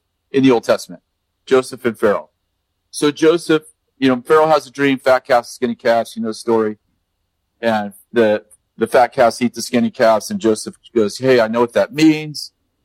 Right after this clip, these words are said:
There's gonna be seven great years of plenty.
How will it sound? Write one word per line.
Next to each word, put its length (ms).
There's 160
gonna 160
be 120
seven 400
great 400
years 720
of 160
plenty. 560